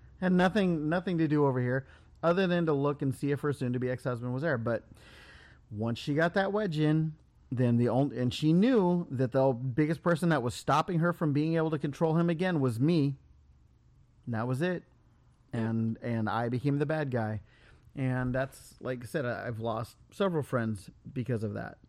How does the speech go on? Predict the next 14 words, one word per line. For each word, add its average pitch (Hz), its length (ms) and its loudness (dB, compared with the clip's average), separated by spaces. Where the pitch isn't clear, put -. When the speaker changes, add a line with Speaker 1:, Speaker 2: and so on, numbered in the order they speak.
Speaker 1:
And 165 200 -4
I 156 100 -2
just, 135 320 -4
<sighs> - 480 -16
you 160 140 0
know, 120 200 0
stupid 147 480 0
because 127 240 0
I 131 80 0
keep 127 260 -2
doing 123 300 0
it. 113 160 -8
I'm 123 160 -2
just, 117 360 -2